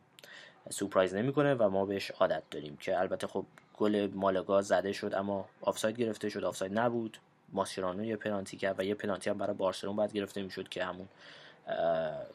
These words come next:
ضربه سوارز بود. البته، اه، در مورد نیمار هم گفته می‌شه که اون کارت اولی که گرفت یه ذره سختگیرانه بود. اه، اول در مورد مسائل فنی صحبت کنیم، بعد برسیم به نیمار.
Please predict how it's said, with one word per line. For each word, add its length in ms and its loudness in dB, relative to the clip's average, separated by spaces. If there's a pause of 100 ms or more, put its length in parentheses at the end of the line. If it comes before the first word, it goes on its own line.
ضربه 460 -2
سوارز 440 -2
بود. 320 2 (200)
البته، 360 6 (220)
اه، 220 4 (720)
در 140 8
مورد 180 4
نیمار 360 6
هم 80 8
گفته 280 0
می‌شه 240 -2
که 160 0 (240)
اون 200 -10 (340)
کارت 260 4
اولی 340 4
که 100 -4
گرفت 240 2
یه 80 2
ذره 160 4
سختگیرانه 600 2
بود. 220 0 (640)
اه، 500 10 (1120)
اول 260 12
در 100 12
مورد 180 8
مسائل 320 6
فنی 260 6
صحبت 280 4
کنیم، 160 0
بعد 180 6
برسیم 360 2
به 240 4
نیمار. 640 2